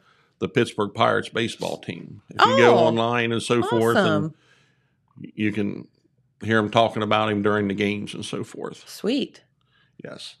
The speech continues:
Speaker 2: Well, that'll be a blast. So that is, uh, Saturday evening.
Speaker 1: That's Saturday evening after our prize drawings.
Speaker 2: Okay.
Speaker 1: And that's, we're ca-, figuring it about seven thirty,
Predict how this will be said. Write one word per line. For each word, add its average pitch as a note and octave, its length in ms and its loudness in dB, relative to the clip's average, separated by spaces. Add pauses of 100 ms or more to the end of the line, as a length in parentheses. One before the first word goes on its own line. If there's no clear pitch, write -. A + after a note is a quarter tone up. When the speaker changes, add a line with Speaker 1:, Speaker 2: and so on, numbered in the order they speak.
(120)
Speaker 2:
Well, G#3+ 120 0
that'll A#3 300 2
be E4+ 120 4
a A#3+ 60 2
blast. E3 500 0
So G3+ 120 4
that G#3 320 2
is, G3 400 0
uh, F3+ 200 0
Saturday G3+ 520 0
evening. E3 340 0
Speaker 1:
That's G#3+ 200 0
Saturday B2 340 2
evening B2+ 300 -4
after A#2 520 -2
our A2 460 -2 (580)
prize A2+ 340 4
drawings. G#2+ 580 -4
Speaker 2:
Okay. G#3 440 2 (300)
Speaker 1:
And F#2+ 320 0
that's, G#2+ 340 -4 (220)
we're C3 180 -2
ca-, C3 280 -2
figuring B2 300 2
it A2 120 0
about G#2+ 260 0
seven G2+ 360 0
thirty, F#2+ 580 -2